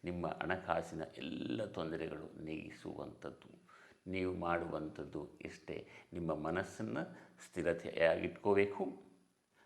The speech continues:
ತಾಳ್ಮೆ ಇರಬೇಕು, ಮತ್ತು ನಂಬಿಕೆ ಇರಬೇಕು.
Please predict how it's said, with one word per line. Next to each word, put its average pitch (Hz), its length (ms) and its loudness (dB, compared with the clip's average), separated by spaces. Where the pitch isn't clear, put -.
ತಾಳ್ಮೆ 107 440 10
ಇರಬೇಕು, 107 560 6
ಮತ್ತು - 200 0
ನಂಬಿಕೆ 110 520 6
ಇರಬೇಕು. 80 800 2